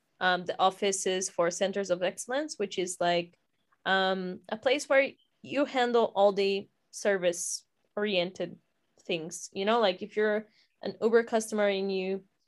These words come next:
complain, people like me will be tailoring your, your service with the operations team that will be, you know, anyways, technicalities. Um, but yeah, we, we ensure that you have the best,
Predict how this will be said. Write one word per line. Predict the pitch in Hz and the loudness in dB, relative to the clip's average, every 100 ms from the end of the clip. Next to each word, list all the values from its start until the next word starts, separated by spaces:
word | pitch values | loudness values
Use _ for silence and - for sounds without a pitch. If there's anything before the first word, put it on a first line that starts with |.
| _ | _
complain, | 254 247 262 233 202 196 | -4 0 4 4 4 0
people | - 240 233 | -4 -4 0
like | 196 180 185 | 2 2 0
me | 202 185 | -2 0
will | 190 | -2
be | 185 180 180 | -2 -6 -6
tailoring | - 190 190 185 185 | -2 0 0 0 0
your, | 175 160 _ _ | -2 -2 _ _
your | 180 180 175 | -4 0 0
service | 170 185 175 175 170 - - _ _ _ - | 0 -2 0 0 -2 -8 -8 _ _ _ -8
with | 175 180 180 _ | 0 0 -2 _
the | - 175 160 | 0 2 2
operations | - 180 180 170 185 180 | 0 0 -2 -2 -6 -12
team | - 170 165 170 | -8 -6 -6 -2
that | 156 | -2
will | 165 | -2
be, | 170 170 170 196 - | -6 -8 -8 -16 -14
you | 170 | -10
know, | 160 175 - | -10 -12 -8
anyways, | 214 180 - - _ _ _ - - _ _ | -4 -4 -6 -16 _ _ _ -20 -20 _ _
technicalities. | 277 277 269 - 185 180 180 190 - - _ _ _ _ - | -2 0 -2 4 4 4 0 -4 -10 -20 _ _ _ _ 4
Um, | 202 208 208 202 - | 6 8 6 2 0
but | 208 208 208 | 6 6 6
yeah, | 214 185 | 2 2
we, | 185 240 240 | 2 -4 -6
we | 208 226 | -4 -4
ensure | 247 - 214 | -2 0 0
that | 202 | 2
you | 202 | 0
have | 208 185 | 0 0
the | 185 | 0
best, | 185 180 180 - | 0 0 -2 -10